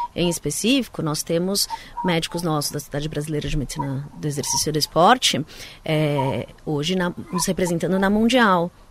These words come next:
lá dentro da diretoria e tudo mais. Então, nós somos reconhecidos, pe-, inclusive pela nossa sociedade, né, mundial, como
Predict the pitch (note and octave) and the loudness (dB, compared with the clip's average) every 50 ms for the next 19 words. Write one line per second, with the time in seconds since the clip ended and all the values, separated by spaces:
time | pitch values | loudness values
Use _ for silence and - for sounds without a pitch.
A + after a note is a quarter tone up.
0 | - - - D#3 D#3+ D#3+ E3+ D#3+ F3 F3 - G3+ G3+ G3 F#3 G3+ F#3+ - - - | -14 -4 -2 0 2 2 2 2 2 0 0 0 0 2 2 2 0 0 2 2
1 | G#3 F#3+ F3+ F#3 F#3+ G3 G3+ G3 F#3+ F3+ E3+ E3+ E3 E3 F3 F3 G3 G3 F#3 D#3 | 2 2 4 2 4 4 4 4 4 4 4 4 2 0 -2 -2 0 0 2 2
2 | D#3+ D#3+ E3+ E3+ - F#3 F3+ - - - - - - - - F#3 F#3+ F#3+ G3+ - | 0 0 -2 0 0 0 0 0 -6 -18 -20 -20 -8 -2 2 4 6 6 6 4
3 | - - - G3+ G#3 A#3+ - A#3+ - G#3+ G#3 - G3+ F#3+ - - - - G3+ G3 | 2 4 4 4 4 4 2 2 -2 -2 -2 -2 -2 -4 -6 -6 2 4 6 6
4 | G#3 - A3 G#3 G3+ - G3+ G3 G3+ G3 A3+ - - G3+ F#3+ F#3 F#3 F3+ F3+ F#3+ | 6 4 2 0 2 2 0 0 2 2 2 2 4 2 2 2 4 4 6 6
5 | A#3 B3+ - - G#3+ E3 D#3+ - - - - - - - - F#3 F3+ - - A#3 | 6 6 4 4 2 0 0 -2 -10 -18 -18 -18 -10 -2 0 0 2 4 4 4
6 | G3 F3+ E3+ D#3+ D#3 D3+ E3 A3 B3+ A3+ G3+ G3 E3+ E3 D#3+ E3+ F#3 F#3+ G3 F3+ | 4 4 6 6 8 8 10 8 8 6 4 2 2 2 4 4 6 6 4 4
7 | F3 E3+ E3+ F3 E3+ - E3 D3+ D3 D3 D#3+ F#3+ A3 A#3+ G#3 E3+ D#3 - - - | 2 2 0 0 0 0 0 2 2 2 4 4 4 4 4 2 -2 -6 -12 -20
8 | - - - - - - - D#3+ D#3+ E3 F3 F3 F#3 F#3 F3 D#3+ C#3+ D3 | -20 -20 -20 -20 -18 -6 -2 -2 0 2 2 2 4 4 4 2 0 -2